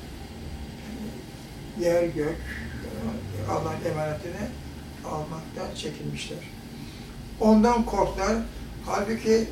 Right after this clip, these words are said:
insan onu, onu insan yüklendi. Çünkü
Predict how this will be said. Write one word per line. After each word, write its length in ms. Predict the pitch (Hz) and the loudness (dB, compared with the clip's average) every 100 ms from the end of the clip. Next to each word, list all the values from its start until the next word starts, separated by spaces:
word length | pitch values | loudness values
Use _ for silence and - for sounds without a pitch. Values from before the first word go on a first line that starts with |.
| - | -4
insan 560 | 180 165 - 190 214 - - - - - - - - - - - - - - - | -2 -2 0 2 2 0 -6 -10 -12 -12 -12 -12 -12 -12 -12 -10 -10 -10 -8 -2
onu, 480 | 185 190 208 220 226 - - - - | 0 0 2 2 2 -6 -14 -12 -2
onu 260 | 175 190 220 | 2 4 6
insan 640 | 220 180 175 - 208 214 214 - - | 6 2 -2 -2 0 0 -2 -8 -2
yüklendi. 720 | 185 180 185 175 175 165 - - - - - - - - - | 0 2 4 6 8 6 4 -2 -12 -12 -14 -14 -14 -12 -6
Çünkü 380 | - 202 - 143 | -2 -2 -2 -6